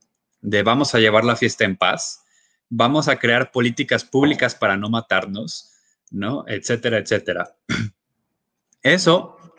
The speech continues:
lo digo ahí en el libro, es totalmente entendible y muy positivo, ¿no? No estoy como criticando eso, pero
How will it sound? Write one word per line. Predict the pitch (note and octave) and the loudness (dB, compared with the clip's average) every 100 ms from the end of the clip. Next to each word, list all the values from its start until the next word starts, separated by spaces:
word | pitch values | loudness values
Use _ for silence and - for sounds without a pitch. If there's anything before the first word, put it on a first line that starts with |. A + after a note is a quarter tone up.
| - | 0
lo | A2+ A2+ | 4 6
digo | C3 D3 | 6 6
ahí | C#3 | 6
en | C#3 | 4
el | C#3 | 4
libro, | C#3 C3 A2 E3 _ _ _ _ _ _ _ _ _ _ _ - | 4 4 2 0 _ _ _ _ _ _ _ _ _ _ _ -2
es | C3 C3 | 0 0
totalmente | D3 - C#3 C#3+ C3 D3 | -2 0 0 0 0 -2
entendible | C3 A#2+ A2+ A#2+ B2+ C#3+ | 0 0 0 -2 -2 -2
y | B2+ A#2+ | -2 0
muy | C#3 C#3 | 2 2
positivo, | D#3 - A2 C#3+ C#3+ G#2 - _ _ _ _ - | 0 0 -2 0 0 0 -6 _ _ _ _ -6
¿no? | A2+ D#3 C3+ | 0 0 0
No | A#2 A#2 | 0 0
estoy | - B2+ | 0 0
como | A#2+ B2 | 0 -2
criticando | A#2+ A2 G2+ G#2 G#2+ A2+ | 0 -2 -2 0 2 4
eso, | C3 C3+ G#2 A2 _ _ _ _ _ _ _ _ _ _ - | 4 2 -4 -8 _ _ _ _ _ _ _ _ _ _ 0
pero | D3+ D3 C3 | 4 4 4